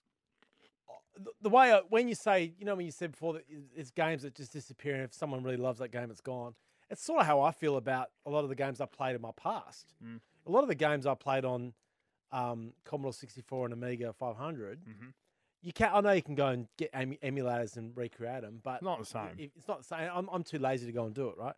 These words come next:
Speaker 2: Mm.
Speaker 1: So I just think, "Well, I'm never gonna play Speedball two again, except that it's on Xbox Live, so I can play that one." Bad
Speaker 2: Yeah,
Speaker 1: example.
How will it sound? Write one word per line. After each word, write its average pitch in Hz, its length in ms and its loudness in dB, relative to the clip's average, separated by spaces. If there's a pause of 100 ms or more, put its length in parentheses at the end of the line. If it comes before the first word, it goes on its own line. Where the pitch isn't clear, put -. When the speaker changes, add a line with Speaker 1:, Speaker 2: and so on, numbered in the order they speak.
(120)
Speaker 2:
Mm. - 60 -20 (320)
Speaker 1:
So 190 160 2
I 214 160 8
just 170 160 -4
think, 170 200 -4
"Well, 180 240 4
I'm 180 80 2
never 180 180 0
gonna 156 140 -2
play 156 160 -2
Speedball 165 480 -4
two 196 160 -4
again, 120 220 -6 (120)
except - 280 -6
that 127 100 -12
it's - 80 -12
on 123 80 -6
Xbox 127 360 -14
Live, 143 200 -8
so 123 100 -12
I 117 60 -8
can 147 160 -12
play 123 120 -8
that 107 100 -12
one." 107 120 -14 (200)
Bad 127 100 -10
Speaker 2:
Yeah, 135 60 -8
Speaker 1:
example. 131 240 -6